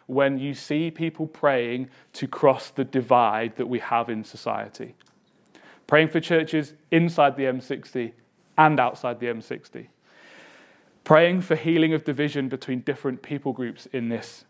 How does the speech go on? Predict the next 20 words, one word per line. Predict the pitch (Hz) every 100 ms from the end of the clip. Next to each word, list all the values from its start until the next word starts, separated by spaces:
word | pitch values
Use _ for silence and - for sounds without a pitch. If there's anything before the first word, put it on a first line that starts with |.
| -
city. | - 117 113 110 - _ -
Praying | 139 135 139 135 -
to | 139
reach | 143 143 139
out | 131 123 -
to | 135
different | 135 - 123 -
cultures, | 160 160 160 160 160 - _ _ _ - -
to | -
different | 120 131 131 117
languages. | 135 151 151 143 139 135 127 _ _ _ _ _ - -
Praying | - 175 202
to | 196 196
repair | 180 175 160
the | 147
damage | 139 139 139 135
of | 127
our | 127 120
political | - 135 127 139 - 127
divide. | 113 123 113 110 104 107 110